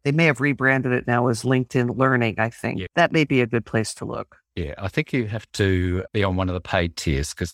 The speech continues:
Speaker 2: I pay for it, but I, I generally <laughs> don't use it much. But yes, I'll have a look in there and see what's in
Speaker 1: Yeah.
Speaker 2: there. And, and I'll, I'll put some in the
Speaker 1: Yeah.
Speaker 2: show notes. No, that's a great idea. They'd obviously know what they're doing. That's wonderful. D-,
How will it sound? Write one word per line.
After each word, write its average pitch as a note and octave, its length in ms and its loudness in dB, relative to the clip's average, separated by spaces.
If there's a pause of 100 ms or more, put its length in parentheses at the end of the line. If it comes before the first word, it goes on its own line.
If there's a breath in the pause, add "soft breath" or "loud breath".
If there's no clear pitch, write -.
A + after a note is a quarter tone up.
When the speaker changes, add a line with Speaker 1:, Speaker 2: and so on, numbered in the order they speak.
(140)
Speaker 2:
I A2+ 100 2
pay G2+ 280 0
for E2 160 -8
it, C#2 100 -8
but E2 120 -2
I, D#2+ 120 0 (180)
I F2+ 80 -6
generally E2+ 380 0
<laughs> - 200 -12
don't - 260 -12
use C#3 180 -2
it D#2 100 -8
much. D#2+ 280 -8 (340 loud breath)
But A#2 160 -2
yes, G2+ 180 0
I'll F#2+ 120 4
have A#2+ 160 0
a A2+ 40 2
look G#2 240 0
in E2+ 100 0
there D#2 140 0
and F2 100 0
see - 140 -2
what's D2+ 260 -4
in D#2 100 -2
Speaker 1:
Yeah. D#3 120 2
Speaker 2:
there. - 360 -4
And, F2+ 180 -8
and F#2+ 140 4
I'll, E2+ 280 0
I'll F#2+ 60 -4
put - 260 -6
some F2+ 160 2
in D2+ 120 2
the D#2 80 -2
Speaker 1:
Yeah. C#3 100 4
Speaker 2:
show D#2+ 120 0
notes. D2+ 320 -4 (240 soft breath)
No, G#2 140 -2
that's A#2 240 0
a G#2+ 60 2
great F#2+ 340 2
idea. D#2 540 -2 (100)
They'd G2 280 0
obviously G2 400 0
know E2+ 260 2
what D2+ 180 -4
they're D#2+ 80 0
doing. C#2+ 380 -2
That's - 240 -4
wonderful. A2+ 320 -2
D-, B2+ 140 -10